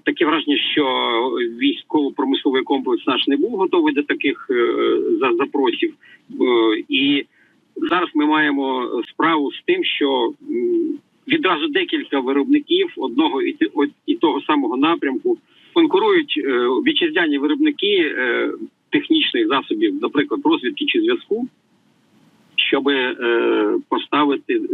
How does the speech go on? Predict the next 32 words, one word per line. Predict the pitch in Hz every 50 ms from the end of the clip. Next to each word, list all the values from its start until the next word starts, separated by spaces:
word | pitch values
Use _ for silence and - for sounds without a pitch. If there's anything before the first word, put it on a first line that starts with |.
| - 147 - _ -
З | 147 135 113 147 151 - -
С | 143 135 117 - - -
У | 160 180 202 190 170 147 -
те | - 139 135
необхідне. | 131 131 127 123 - - - - - - - - _ - - - - - - - _ _
І | - 135 139 143 143 139
часто | - - 180 170 - 143
буває, | 123 131 139 160 156 143 123
що | - - - 135 127 120 123 127
рішення | 139 160 160 - 160 151 147 147
різні | 147 170 185 165 143 143 131 127 113 107 104 95 -
і | - 131 135 131 131
не | 131 - - 120 127 131 127 113 -
сильно | 151 147 139 127 120 127
стикуються, | - _ - - - - - 170 311 - -
ви | - -
розумієте, | 302 320 - - - - -
навіть | - - - -
так. | - - - - _ _ _ _ - - - - - - - _ _ _ _
Тобто | - 113 110 - - - 135 123 120 120 113 113 110 110 101 98 -
тут | - 151 143 -
порівнювати | - 156 151 165 165 156 156 151 143 147 147 143
те, | - 156 151 139
що | - - 156 147
у | 143 - - 147
нато | 143 151 151 156 151 - 127
і | 117 127
у | 135 139
нас | 147 165 175 185 - - _ -
в | - - - - -
технічному | - - - 160 160 - - 143 131 -
плані | - 139 143 147 147 143 127 110